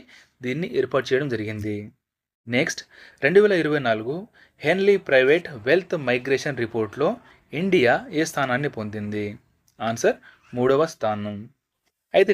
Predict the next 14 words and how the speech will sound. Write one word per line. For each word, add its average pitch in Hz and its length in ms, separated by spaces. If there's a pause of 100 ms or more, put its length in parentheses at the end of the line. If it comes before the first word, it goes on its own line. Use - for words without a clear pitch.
టాప్ 160 220
దేశాలు 165 260
చూసుకుంటే 120 420 (460)
చైనా 135 240 (100)
ఫస్ట్ - 280
ప్లేస్, 220 240 (240)
సెకండ్ 131 320 (140)
యూకే, 123 280 (320)
థర్డ్ 185 240 (260)
ఇండియా. 104 320 (800)
నెక్స్ట్, - 280 (1080)
ఎవరి 190 240
అధ్యక్షతన 123 440 (460)
కేంద్ర 170 260